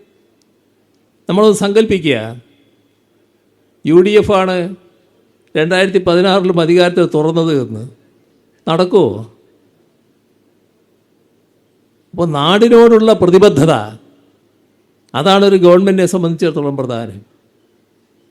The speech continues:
ആ പ്രതിബദ്ധതയോടെയാണ് ഇടതുപക്ഷ ജനാധിപത്യ മുന്നണി നീങ്ങുന്നത്. ഇടതുപക്ഷ ജനാധിപത്യ മുന്നണിയുടെ ആ നിലപാടാണ്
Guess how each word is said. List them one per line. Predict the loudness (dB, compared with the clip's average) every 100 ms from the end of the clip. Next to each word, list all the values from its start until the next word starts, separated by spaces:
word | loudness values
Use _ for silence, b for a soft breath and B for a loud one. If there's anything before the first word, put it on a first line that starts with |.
| -8
ആ | -2 0
പ്രതിബദ്ധതയോടെയാണ് | 0 2 2 4 4 4 4 2 0 -2 -6 -10 _ _ _ _ _ _ _ _ -6
ഇടതുപക്ഷ | 0 0 0 -2 -2
ജനാധിപത്യ | -2 0 0 0 -2
മുന്നണി | -2 -4 -4
നീങ്ങുന്നത്. | -4 -6 -8 -12 -20 _ _ _ _ _ _ _ _ _ _ _ _ -6
ഇടതുപക്ഷ | -2 2 2 2 -2
ജനാധിപത്യ | 0 0 0 0 0 -2
മുന്നണിയുടെ | -2 -2 -2 -2 -4 -8 -16 _ _ _ _ _ _ _ _ _ -8
ആ | -4 -2 0
നിലപാടാണ് | 0 0 0 0 -2